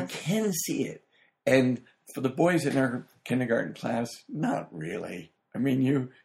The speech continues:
you can't see the promise of a man. So we have to hold that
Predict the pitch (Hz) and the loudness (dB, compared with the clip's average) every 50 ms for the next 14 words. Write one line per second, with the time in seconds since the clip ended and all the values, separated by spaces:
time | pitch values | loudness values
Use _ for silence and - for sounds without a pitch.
0 | _ - 135 131 - - 139 127 135 131 135 - - 139 123 127 - - 120 123 | _ -2 0 0 0 -2 -2 -2 -2 -2 -2 0 -2 0 0 0 -2 0 2 2
1 | 120 120 117 - - 110 98 101 120 135 135 131 123 - - - - - - - | 2 2 2 -2 -4 -8 -6 -2 0 2 2 2 2 0 -4 -16 -20 -14 -4 -2
2 | 123 123 135 127 127 135 180 185 - - 123 - - - 139 139 131 127 123 120 | 0 2 2 0 0 -4 -6 -8 -8 -8 -12 -12 -10 -4 -2 -2 -2 0 0 -2
3 | 104 - - - _ | -2 -2 -4 -10 _